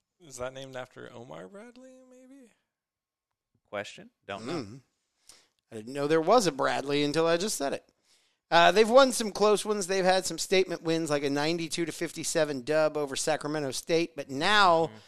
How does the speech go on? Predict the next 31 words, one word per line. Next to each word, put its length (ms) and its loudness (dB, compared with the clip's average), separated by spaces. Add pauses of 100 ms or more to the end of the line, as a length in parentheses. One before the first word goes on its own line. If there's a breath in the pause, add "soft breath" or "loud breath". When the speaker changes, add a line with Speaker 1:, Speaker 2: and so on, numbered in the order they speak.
(300 loud breath)
Speaker 3:
the 60 -6
Wave 220 0
traveled 380 4
to 180 0
Atlanta 520 0
to 100 -4
take 260 -2
on 220 0
the 60 -4
Mississippi 540 -4
State 280 -4
Bulldogs. 600 -4
Let 120 -4
me 100 -6
repeat 380 -8
that. 220 -8 (500 loud breath)
The 80 0
Wave 280 6
now 140 4
traveled 420 4
to 100 2
Speaker 2:
To 60 6
Speaker 3:
Atlanta 680 4
Speaker 2:
Atlanta. 180 0 (220)
Speaker 3:
to 80 -12
take 200 4
on 140 8
the 60 2
Mississippi 500 2
State 360 0
Bulldogs. 720 -8